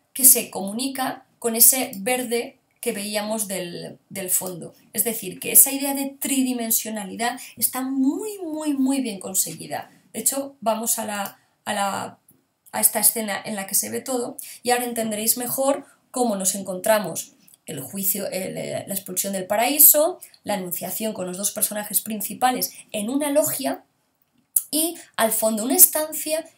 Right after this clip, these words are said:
y al fondo la ventana, ¿m? Todo enmarcado en un estilo arquitectónico que es el mismo que los coetáneos de Francesco están utilizando para levantar los edificios de la Florencia del Renacimiento. Acabaríamos, ¿no?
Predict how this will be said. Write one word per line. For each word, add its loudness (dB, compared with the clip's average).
y 2
al 6
fondo 4
la 4
ventana, -4
¿m? -10
Todo 4
enmarcado 2
en -2
un -2
estilo 2
arquitectónico -2
que -6
es 10
el -2
mismo 0
que -2
los 0
coetáneos -4
de -4
Francesco -2
están 2
utilizando -2
para 0
levantar 0
los 2
edificios 0
de 0
la 2
Florencia -2
del -4
Renacimiento. -6
Acabaríamos, 2
¿no? -2